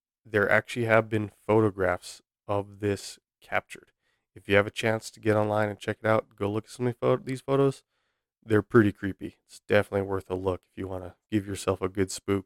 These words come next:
looking at some photos. So yeah, go check it out, go search it. You can find some good ones. Um, I'll actually, I'll see if maybe I'll, I'll try to add one and post it as the, uh, the image for this, this episode. Maybe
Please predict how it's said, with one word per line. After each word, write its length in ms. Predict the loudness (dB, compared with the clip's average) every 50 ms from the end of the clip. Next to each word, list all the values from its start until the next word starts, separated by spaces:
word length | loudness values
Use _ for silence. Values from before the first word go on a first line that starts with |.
| _ -12
looking 220 | -12 -12 -12 -14
at 100 | -14 -16
some 140 | -18 -20 -14 -10
photos. 380 | -10 -10 -8 -10 -12 -18 -20 _ _ _ _ _ _ _ _ _ _ _ _ -14
So 160 | -14 -12 -8 -8
yeah, 140 | -8 -8
go 180 | 0 2 2 2
check 260 | 2 0 -4 -4 -2
it 60 | 0
out, 160 | -2 -2 -2 -4
go 120 | -8 -12
search 280 | -10 -10 -12 -12 -10 -12
it. 80 | -12
You 100 | -10 -10
can 140 | -10 -12 -10
find 180 | -10 -12 -12 -12
some 120 | -16 -12
good 180 | -10 -10 -10 -8
ones. 280 | -12 -14 -16 -20 -20 _ _ _ _ _ _ _ _ _ _
Um, 200 | -4 -2 0 2
I'll 180 | 2 2 2 2
actually, 260 | 0 -4 -10 -12 -12 _ _ _
I'll 80 | -12 -12
see 260 | -10 -6 -2 0 0
if 120 | 0 0 0
maybe 220 | 0 0 4 4 4
I'll, 180 | 4 2 -2 _
I'll 240 | -8 -8 -8 -8 -10 _ _ _ _ _ _ _ _
try 160 | -6 -6 -4
to 180 | -4 -4 -6 -8 -6 -4
add 160 | -4 -4 -4
one 160 | -6 -8 -10
and 100 | -14 -16 _ _ _
post 300 | -10 -10 -10 -8 -10 -8
it 40 | -8
as 200 | -8 -8 -10 -14
the, 220 | -12 -12 -10 -10
uh, 140 | -12 -12 -16 -20 _ _ _ _ _ _ _ _ -20 -20 _ _ _ _ _ _ _ _ _ _ _
the 280 | _ -4 -4 -4 -6 -2 0
image 320 | 2 2 2 0 -2 -4
for 180 | -8 -8 -8 -8
this, 180 | -6 -8 -8 -10 _ _ _ _
this 180 | -12 -6 -2 -2
episode. 440 | -2 -2 -4 -10 -12 -12 -12 -10
Maybe 280 | -8 -10 -10 -10 -12